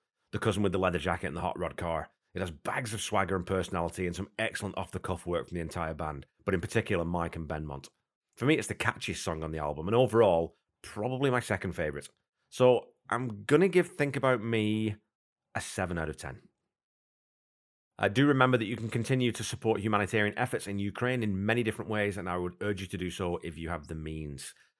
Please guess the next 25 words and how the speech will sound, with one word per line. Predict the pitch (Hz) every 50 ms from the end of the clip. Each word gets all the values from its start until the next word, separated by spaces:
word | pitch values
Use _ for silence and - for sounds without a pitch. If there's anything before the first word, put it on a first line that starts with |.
| _ - -
Um, | 85 82 82 82 82 82 85 -
again, | - 92 104 98 90 73 - - _ _ -
I've | - 85 92 90
always, | 101 101 95 90 - - -
I've | 92 92 -
kept | - 117 - -
a | 110
link | 98 98 101 95 -
in | 98 95 95
the, | 92 92 92 92
um, | 90 90 90 87 90 87 90 90 87 -
episode | 95 92 - - 104 92
notes | 92 98 101 - - -
to | 98
the | 90 90 85
Red | 85 95 95 -
Cross | - 98 90 -
donation | 92 92 95 92 - 95 87
page, | - 101 98 87
and | 85 87
it | -
will | - 90 87
stay | - - 87 90
there | 87 90 90 90 87 85 - _ -
indefinitely. | 80 85 82 80 - - 76 - - 76